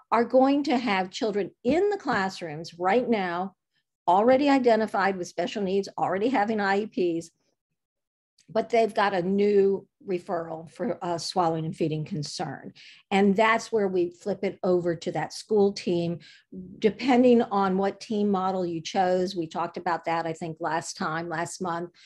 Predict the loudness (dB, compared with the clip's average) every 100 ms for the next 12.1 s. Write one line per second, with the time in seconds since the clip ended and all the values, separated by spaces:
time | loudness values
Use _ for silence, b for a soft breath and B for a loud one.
0 | b b -2 0 0 -2 0 0 -2 -6
1 | -8 -2 2 4 2 0 -2 0 -2 -4
2 | -4 -4 -2 0 0 0 -4 -10 0 2
3 | 4 4 2 0 -2 -2 -2 -6 -10 -8
4 | -8 -6 -2 2 0 0 -2 -2 -6 B
5 | B B 0 4 6 6 6 2 0 _
6 | -18 -6 0 0 6 8 8 6 4 2
7 | 0 -2 0 0 2 4 4 2 -4 -8
8 | -4 -4 -6 -10 0 4 4 2 -4 b
9 | b b -6 -2 0 -2 -2 -2 -2 -6
10 | -10 -10 -10 -8 -8 -6 -10 -6 -2 -2
11 | -2 -8 -12 -16 -12 -10 -10 -14 -16 -18
12 | -20